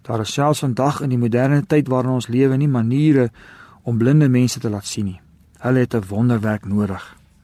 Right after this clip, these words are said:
'n Man sal nie bedel voor hy van sy armoede bewus raak nie. Hy sal nie die Here Jesus om genade smeek alvorens hy nie besef hoe hopeloos sy situasie is nie. Hy sal moet besef hy kan homself nie help nie.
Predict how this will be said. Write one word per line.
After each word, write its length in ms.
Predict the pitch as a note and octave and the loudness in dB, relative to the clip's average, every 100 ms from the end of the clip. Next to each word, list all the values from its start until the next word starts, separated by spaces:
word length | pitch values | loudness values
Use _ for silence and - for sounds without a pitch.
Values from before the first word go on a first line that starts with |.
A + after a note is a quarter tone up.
| _ _ _ _ _ _ | _ _ _ _ _ _
'n 100 | C3+ | -2
Man 220 | B2 E3 | 2 2
sal 140 | F3 F#3 | 2 4
nie 120 | F#3+ | 4
bedel 400 | C3 C3+ B2 G#2 | 4 4 4 0
voor 340 | - - C#3+ C#3 | -4 0 2 2
hy 40 | |
van 200 | C3+ B2+ | 0 -4
sy 120 | - - | -6 -6
armoede 480 | C3+ C#3+ B2+ B2+ A#2 | -2 0 0 2 0
bewus 420 | G#2 F#2 G2+ - | -2 -6 -6 -6
raak 300 | G2 F#2 - - | -8 -8 -12 -20
nie. 80 | _ _ _ _ _ - | _ _ _ _ _ -6
Hy 140 | B2 C#3+ | -2 0
sal 160 | F3 | 2
nie 100 | G3 F#3+ | 4 4
die 80 | D#3+ | 4
Here 160 | C#3+ | 2
Jesus 540 | G#2+ A#2 D3+ D#3 C3+ D3+ | 0 0 0 0 -2 -6
om 140 | A#2+ | -6
genade 400 | A#2+ A2 A2+ C#3 C#3 | -4 -2 0 0 -2
smeek 360 | - B2 A2+ | -2 -4 -4
alvorens 680 | A#2+ G2+ - E3+ E3 C#3 A#2+ A#2 | -6 -8 -8 0 2 2 -2 -4
hy 60 | |
nie 140 | B2 D#3 | -2 -2
besef 460 | C#3 - C#3+ B2 B2 | -2 -4 -4 -2 -2
hoe 60 | A2+ | 0
hopeloos 420 | C3 C3 B2 G#2 | 0 0 -2 -2
sy 80 | - | -6
situasie 720 | - A#2 G#2+ F#2 G2 G2+ - | -10 -8 -8 -8 -8 -10 -12
is 80 | - - | -14 -20
nie. 100 | - _ _ _ - - _ - | -20 _ _ _ -20 -20 _ -4
Hy 80 | C#3+ D#3 | -2 2
sal 140 | F3 | 2
moet 120 | E3+ - | 2 0
besef 540 | B2+ - E3+ B2 - - _ _ _ | -6 -2 -2 -2 -10 -20 _ _ _
hy 80 | C3 | -6
kan 160 | - C3+ | -4 -2
homself 480 | B2+ - C3+ C3+ C#3 | -2 -4 -4 -4 -2
nie 140 | A#2+ | -2
help 220 | A#2+ C#3 | -2 -4
nie. 140 | A#2+ | -8